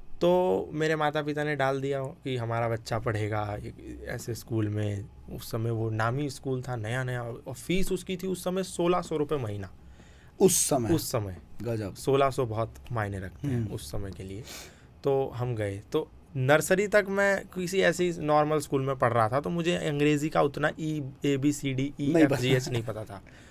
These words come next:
Speaker 1: तो ग्राउंड में सब बच्चे खेल रहे हैं और एक मैडम है जो सब बच्चों को बोल रही है, "Come here, come here, come here।" मैंने अंग्रेजी कभी सु-, सुनी ही नहीं। तो मैंने बोला, "ये come here, come here क्या होता है? ये क्या?"
Speaker 2: <laughs>
Speaker 1: अब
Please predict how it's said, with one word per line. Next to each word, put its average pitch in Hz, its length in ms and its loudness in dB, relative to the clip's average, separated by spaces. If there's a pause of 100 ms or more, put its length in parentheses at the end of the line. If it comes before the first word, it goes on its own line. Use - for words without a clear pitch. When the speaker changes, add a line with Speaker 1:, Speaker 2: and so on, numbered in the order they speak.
(320)
Speaker 1:
तो 175 80 4
ग्राउंड 160 360 8
में 202 120 -2
सब 190 180 0
बच्चे 175 280 0
खेल 175 280 0
रहे 175 120 4
हैं 175 60 2
और 180 120 2
एक 175 140 -2
मैडम 151 360 4
है 165 80 2
जो 165 100 -4
सब 151 200 -4
बच्चों 147 280 -2
को 151 100 -6
बोल 147 120 2
रही 160 100 2
है, 165 60 -12
"Come 202 300 2
here, 196 260 4
come 190 180 2
here, 185 300 2
come 185 160 2
here।" 180 200 0 (340)
मैंने 160 300 4 (140)
अंग्रेजी 147 380 2
कभी 131 220 0
सु-, 127 200 -4
सुनी 127 300 -2
ही 151 100 0
नहीं। 151 160 -4 (640)
तो - 60 -8
मैंने 120 140 -6
बोला, 254 200 -6
"ये 254 160 -2 (120)
come 214 160 -4
here, 233 300 -12
come 220 220 -10
here 202 140 -12
क्या 185 100 -6
होता 127 260 -6
है? 127 160 -10 (220)
ये 175 180 4
क्या?" 202 200 0 (240)
Speaker 2:
<laughs> - 260 -18
Speaker 1:
अब 143 80 -8